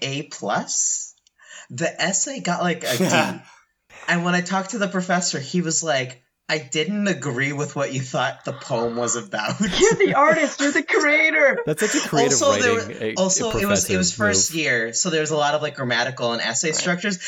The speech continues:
Speaker 1: But he was like, "Yeah, I was just really surprised that that's the take you had."
Speaker 2: That's so
Speaker 1: Here, I'll
Speaker 2: funny.
Speaker 1: quickly, I'll quickly read the poem.
Speaker 4: Yeah.
Speaker 1: "I plant the seed into my garden,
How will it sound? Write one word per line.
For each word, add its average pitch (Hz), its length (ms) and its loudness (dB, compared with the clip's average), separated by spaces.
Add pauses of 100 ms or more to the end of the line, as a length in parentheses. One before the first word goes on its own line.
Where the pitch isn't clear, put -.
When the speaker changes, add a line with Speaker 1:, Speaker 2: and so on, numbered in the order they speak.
(140)
Speaker 1:
But 156 100 -2
he 151 80 0
was 180 140 2
like, 160 220 -2
"Yeah, 214 180 2
I 147 120 2
was 233 100 -2
just - 140 -2
really 175 200 -2
surprised 165 440 -2
that 147 100 -10
that's 127 260 -4
the 156 120 -6
take 156 340 -4
you 135 80 -6
had." 180 480 -4
Speaker 2:
That's 135 320 -2
so - 500 0
Speaker 1:
Here, - 100 6
I'll 127 80 2
Speaker 2:
funny. - 260 0
Speaker 1:
quickly, 190 380 0 (360)
I'll 160 200 0
quickly 185 480 0
read 160 180 0
the 151 80 -4
poem. 98 400 -6 (800)
Speaker 4:
Yeah. 107 120 -6 (220)
Speaker 1:
"I 113 120 -4
plant 147 320 -4
the 175 80 0
seed 131 280 -2
into 120 240 -10
my 120 140 -4
garden, 92 420 -4